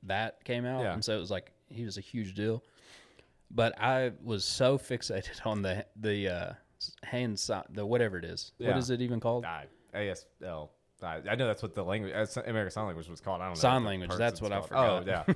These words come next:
Speaker 2: yeah.
Speaker 1: <laughs>
Speaker 2: Oh, the main part that we've been
Speaker 1: Yeah,
Speaker 2: talking
Speaker 1: yeah,
Speaker 2: about for
Speaker 1: yeah,
Speaker 2: five minutes?
Speaker 1: yeah.
Speaker 2: Okay, yeah.
Speaker 1: My mom does that. So anyways,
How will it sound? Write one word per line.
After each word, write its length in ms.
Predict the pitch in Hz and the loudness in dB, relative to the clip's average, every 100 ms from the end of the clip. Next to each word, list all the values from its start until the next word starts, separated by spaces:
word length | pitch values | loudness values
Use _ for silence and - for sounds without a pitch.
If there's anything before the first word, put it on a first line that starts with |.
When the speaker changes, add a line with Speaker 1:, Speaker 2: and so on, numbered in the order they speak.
| - 180 - | 4 2 4
Speaker 2:
yeah. 60 | |
Speaker 1:
<laughs> 40 | 202 | 6
Speaker 2:
Oh, 120 | 143 | 6
the 100 | 143 | 6
main 240 | 147 156 151 | 6 6 6
part 220 | 156 156 | 6 6
that 80 | 147 | 6
we've 80 | |
been 80 | 135 | 8
Speaker 1:
Yeah, 60 | 123 | 10
Speaker 2:
talking 240 | 147 143 | 10 10
Speaker 1:
yeah, 40 | 160 | 6
Speaker 2:
about 100 | - | 4
for 40 | |
Speaker 1:
yeah, 40 | 101 | 6
Speaker 2:
five 180 | 165 160 | 4 6
minutes? 240 | 170 143 | 4 4
Speaker 1:
yeah. 60 | 127 | 4
Speaker 2:
Okay, 240 | 113 98 | 4 2
yeah. 140 | 107 101 | 0 -2
Speaker 1:
My 140 | 104 | -2
mom 260 | 101 98 90 | -2 -2 -4
does 160 | 87 90 | -8 -8
that. 280 | - - | -10 -6
So 120 | 120 131 | 0 4
anyways, 420 | 127 127 107 92 | 4 2 0 -2